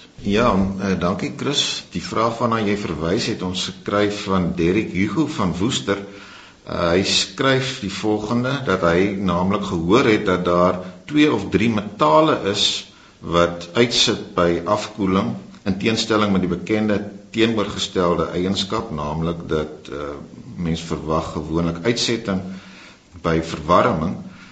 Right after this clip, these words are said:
En dan stel hy dit ook dat dit klaarblyklik ook 'n eienskap van rubber is en hy vra of dit reg of verkeerd is. So, net eers direkte reaksie op die stellings wat Derek Hugo hier maak.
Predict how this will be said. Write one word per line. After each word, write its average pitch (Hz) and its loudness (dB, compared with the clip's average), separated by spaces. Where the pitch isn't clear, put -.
En 98 2
dan 92 2
stel 131 4
hy 135 4
dit 131 0
ook 131 2
dat 104 -2
dit 101 -2
klaarblyklik 98 2
ook 127 0
'n 101 -2
eienskap 120 4
van 87 0
rubber 123 4
is 98 -2
en 92 0
hy 87 0
vra 104 2
of 98 0
dit 90 -4
reg 80 -2
of 95 -8
verkeerd - 0
is. - -8
So, 107 4
net 127 2
eers 151 4
direkte 120 4
reaksie 104 0
op 104 0
die 101 -6
stellings 131 2
wat 85 -2
Derek 92 2
Hugo 92 -2
hier 90 2
maak. 95 0